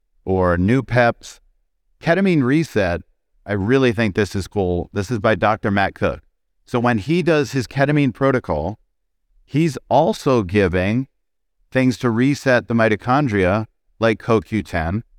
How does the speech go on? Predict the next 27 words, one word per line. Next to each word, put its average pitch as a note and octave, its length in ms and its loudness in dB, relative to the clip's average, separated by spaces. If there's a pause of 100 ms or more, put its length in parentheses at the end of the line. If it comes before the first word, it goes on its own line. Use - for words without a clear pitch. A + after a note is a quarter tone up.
(260)
like G#2+ 200 0
N G#2+ 140 2
A G2+ 160 0
D, F2+ 420 -2 (640)
and B2 520 0 (160)
he's B2+ 160 -2
giving C3+ 260 2
stem D3+ 360 0
cells. - 460 -6 (600)
So C#3 160 -2
he's A#2+ 140 -2
giving D3+ 320 0
the B2+ 100 0
body A#2+ 400 2
a G2+ 60 0
chance A#2 460 -4
to G#2+ 160 0 (360)
go C3 120 2
down B2 380 2
this B2+ 160 -2
path C3+ 380 0
of G2+ 180 -8 (100)
full F3+ 280 0
reset, D3 480 0 (420)
physiologically A#2 1200 2
and G#2+ 220 2
neurologically. F2+ 800 0